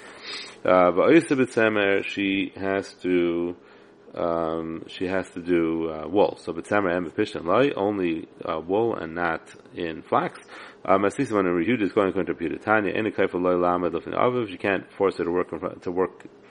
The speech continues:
or serve the fa-, her, his father. Lai Lama Dofin Ibnai, or to serve his son. Lai Litin Tavin Dofin Behemte, or to give,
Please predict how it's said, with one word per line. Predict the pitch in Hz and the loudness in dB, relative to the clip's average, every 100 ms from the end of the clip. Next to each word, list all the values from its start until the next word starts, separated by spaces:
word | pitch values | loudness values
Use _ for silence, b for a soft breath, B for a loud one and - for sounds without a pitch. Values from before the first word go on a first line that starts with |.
| - | -6
or | 80 | -6
serve | - 107 90 76 | 0 4 4 0
the | |
fa-, | - 110 107 | -2 -2 0
her, | 87 | -2
his | - 87 - | -2 -8 -2
father. | 117 117 110 - B B B | 4 4 4 0 B B B
Lai | 117 | 6
Lama | 104 95 78 | 8 6 2
Dofin | 85 80 | -6 -4
Ibnai, | 107 110 | 0 0
or | 101 | 2
to | 90 - | -2 -4
serve | 92 | -8
his | 76 - | -8 -2
son. | 113 107 | 2 2
Lai | 92 | 2
Litin | 95 95 - 87 | 0 0 -2 -10
Tavin | - 92 82 | -2 -2 -2
Dofin | 80 76 | -6 -6
Behemte, | 85 107 - 95 | -2 -4 -2 -2
or | 90 | -2
to | - 85 | -4 -6
give, | 80 90 80 | 0 -2 -2